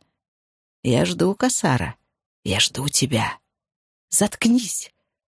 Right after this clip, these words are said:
Она поняла, что сказала это вслух. Асан бросил на неё взгляд поверх своей книги.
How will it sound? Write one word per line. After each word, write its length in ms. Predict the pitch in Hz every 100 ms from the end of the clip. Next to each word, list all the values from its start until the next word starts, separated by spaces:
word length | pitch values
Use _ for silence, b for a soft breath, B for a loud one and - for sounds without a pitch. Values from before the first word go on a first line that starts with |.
| _
Она 180 | 175 214
поняла, 420 | 220 214 214 247
что 140 | 240 233
сказала 380 | - 220 226
это 180 | 208 196
вслух. 500 | 175 - - - - _ _ _ _ _ _ _ _ _
Асан 380 | 175 175 180 175
бросил 380 | 165 180 - 175
на 120 | 170
неё 300 | 170 170 170
взгляд 500 | 160 147 175 208 214
поверх 400 | - 170 180 -
своей 360 | - 165 165 160
книги. 520 | - 156 135 - -